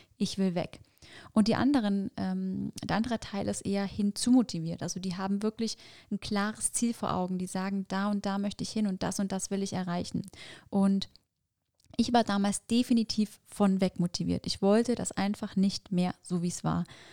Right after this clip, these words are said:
Denn ich habe mich echt gefragt, "Das kann's doch nicht sein. Das kann doch nicht das Leben sein." Ja, so wie ich mich kontrolliert habe, was ich alles mit mir selber erzählt hat an Glaubenssätzen, das kann doch nicht das Leben sein. Ja, das kann doch nicht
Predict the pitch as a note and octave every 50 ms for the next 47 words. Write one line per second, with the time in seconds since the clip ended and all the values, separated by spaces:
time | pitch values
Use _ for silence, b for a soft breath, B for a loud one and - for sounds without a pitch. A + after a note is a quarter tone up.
0 | B B B - G3+ G3+ - - G#3+ - G#3 G#3 - - _ - A3+ B3+ - -
1 | - C4+ - - G#3+ G#3 G#3 A3+ A#3+ - - b b b b b b b b b
2 | _ _ _ - G3 - - - - G3 G3 - G#3 G3+ G#3 - - A#3+ A3+ G#3
3 | G3 G3+ G3+ - - - - A#3 B3 B3+ C4+ C#4+ C4+ - - A3+ A#3 B3 - -
4 | - A3 - - A3 B3 B3 A3+ F#3+ F#3+ F3+ F3 F3 F#3 F#3 F3+ - - G3 G3+
5 | G#3+ A3+ - A3 G#3+ A3+ - A3+ - A3+ A3+ - - - A3 A#3 - - A3 A3
6 | A3+ A3+ - - G#3+ G3+ G3 G#3+ G#3 G3 - - - - G3+ G3+ G3+ G#3 - B
7 | B B B B B B B G#3+ G#3 - - - - G#3+ G#3+ G#3+ A3+ A#3 A#3 -
8 | - - G#3+ G#3+ A3 - - - - - - A3 A3 A3 G#3+ G#3+ G3+ F#3+ G3+ G3+
9 | G3+ A3 A3 G#3+ - - G3 - - - G3+ G3 G3 G3+ - - - G3+ G#3 G#3+
10 | G#3 G#3 - - G3 - G#3 A3 G#3 F#3+ F3+ - F3+ E3+ F3+ F3 F3+ - b b
11 | b b b b b b b F#3 F#3+ G3 G3+ - - - - A3 A3+ A3 G#3+ G#3
12 | - -